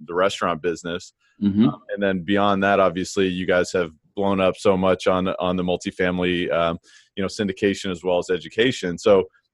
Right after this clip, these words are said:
Speaker 1: I'm just curious as to, you know, you as a person and as a professional, like, when did you draw a line in the sand and say, "Look, I'm not,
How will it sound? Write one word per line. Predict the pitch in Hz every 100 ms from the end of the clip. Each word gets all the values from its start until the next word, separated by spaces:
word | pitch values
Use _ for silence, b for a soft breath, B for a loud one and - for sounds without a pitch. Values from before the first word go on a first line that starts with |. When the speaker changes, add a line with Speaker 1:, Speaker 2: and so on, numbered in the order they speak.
| -
Speaker 1:
I'm | 123
just | 165 175
curious | - 143 131 110 113
as | 104 -
to, | - 113 107 104 98
you | 104
know, | 101 98
you | 98 123 143
as | 110
a |
person | 101 - 113 113 110 101 98
and | 95
as | 92 95
a |
professional, | - - 98 98 104 90
like, | 90 -
when | 98 156
did | 185 123 95
you | 110 110 104
draw | - 95 98 95
a |
line | 90 90 95
in | 90
the | 87
sand | - 95 90 87
and | 85
say, | - 87
"Look, | 92 85 _ b b -
I'm | 110 120 113
not, | 113 107